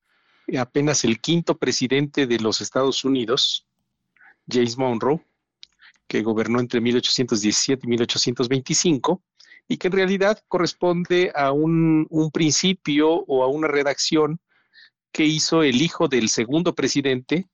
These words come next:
John Quincy Adams, quien era senador en aquel tiempo y que había tenido una intensa labor diplomática, había estado en Francia,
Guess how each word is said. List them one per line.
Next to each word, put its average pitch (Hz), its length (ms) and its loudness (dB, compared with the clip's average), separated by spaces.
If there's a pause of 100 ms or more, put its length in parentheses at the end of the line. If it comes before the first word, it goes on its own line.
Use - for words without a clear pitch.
John 131 260 0
Quincy 131 440 0 (180)
Adams, 131 540 0 (580)
quien 117 220 0
era 120 160 0
senador 123 480 0
en 117 100 -2
aquel 113 300 -4
tiempo 127 560 -2 (560)
y 123 100 -4
que - 80 -6
había 139 180 2
tenido 151 300 2
una 143 320 0
intensa 147 500 -2
labor 127 280 0
diplomática, 135 760 -2 (460)
había 127 160 2
estado 135 240 0
en 123 120 -2
Francia, 147 540 -2